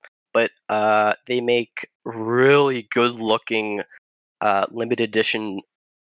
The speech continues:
uh, basically models or statues. One of the good ones is for Attack on Titan. They made, like,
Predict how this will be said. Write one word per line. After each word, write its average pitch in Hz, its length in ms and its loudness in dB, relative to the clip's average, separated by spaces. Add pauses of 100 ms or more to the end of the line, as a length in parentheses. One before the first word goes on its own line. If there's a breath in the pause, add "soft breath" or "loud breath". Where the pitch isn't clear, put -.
(200)
uh, 156 180 -6 (460)
basically 156 440 -2
models 135 720 0
or 107 120 -4
statues. - 840 -4 (420)
One 117 180 0
of 110 60 -4
the 117 60 -2
good 113 220 -4
ones 117 240 -2
is 101 100 -10
for 104 300 -4
Attack - 340 -6
on 104 120 -8
Titan. 107 420 -6
They 104 120 -2
made, 101 440 -2
like, 101 320 -6